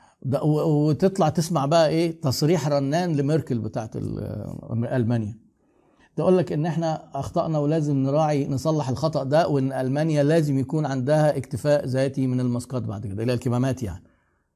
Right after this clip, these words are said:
ب-، ما بيتكلموش على مثلا ايه،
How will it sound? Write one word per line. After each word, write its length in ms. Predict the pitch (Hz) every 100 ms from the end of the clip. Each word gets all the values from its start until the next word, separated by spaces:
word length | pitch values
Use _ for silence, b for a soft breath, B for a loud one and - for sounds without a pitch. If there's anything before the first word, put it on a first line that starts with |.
| _ _ _ _ _ b b _
ب-، 40 | 127 120
ما 80 | 123
بيتكلموش 480 | 120 123 131 180 151
على 220 | 135 120
مثلا 400 | 151 156 120 117
ايه، 280 | 143 139